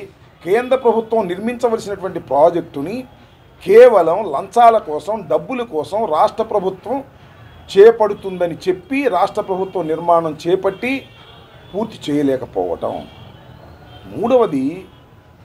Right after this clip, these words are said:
కాఫర్ డ్యాములు లేకోకుండా డయాఫ్రామ్ వాల్ కట్టడం, ఇది చరితాత్మకమైనటువంటి తప్పిదం. దీన్ని అనేక సార్లు చెప్పాను, ఈ మూడిటికి సమాధానమే లేదు. ఇంకా అనేక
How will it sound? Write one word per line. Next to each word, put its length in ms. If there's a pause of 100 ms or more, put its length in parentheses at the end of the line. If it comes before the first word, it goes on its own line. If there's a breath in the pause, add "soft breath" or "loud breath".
(500)
కాఫర్ 380
డ్యాములు 320
లేకోకుండా 460 (120)
డయాఫ్రామ్ 480
వాల్ 220
కట్టడం, 280 (640)
ఇది 220
చరితాత్మకమైనటువంటి 1200
తప్పిదం. 340 (1080)
దీన్ని 220
అనేక 260
సార్లు 300
చెప్పాను, 300 (400)
ఈ 120
మూడిటికి 320 (120)
సమాధానమే 600 (100)
లేదు. 220 (720)
ఇంకా 240 (120)
అనేక 220